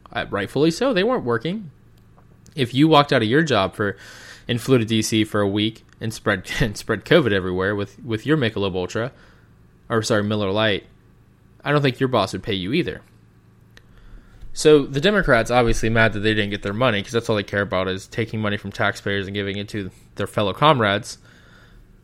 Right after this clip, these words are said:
They, they filed a request saying, "Hey, this is illegal." Well, the Texas Supreme Court has sided with the Republican and, uh, Greg Abbott in this case. So we'll read this. This is via Tim Pierce at the Daily Wire.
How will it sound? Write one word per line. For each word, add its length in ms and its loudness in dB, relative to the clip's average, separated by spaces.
They, 200 0
they 160 0
filed 400 2
a 100 2
request 360 -2
saying, 160 -6
"Hey, 320 -4
this 180 -8
is 100 -2
illegal." 420 0
Well, 100 -4
the 60 -2
Texas 360 -2
Supreme 340 -4
Court 380 -2
has 440 0
sided 540 2
with 400 -2
the 140 -2
Republican 640 -4
and, 320 -4
uh, 320 -2
Greg 200 0
Abbott 240 6
in 80 -4
this 120 -10
case. 220 -8
So 160 -2
we'll 340 0
read 220 2
this. 160 -6
This 180 -4
is 140 -4
via 240 2
Tim 260 -2
Pierce 380 0
at 180 -2
the 60 -4
Daily 220 -2
Wire. 280 -6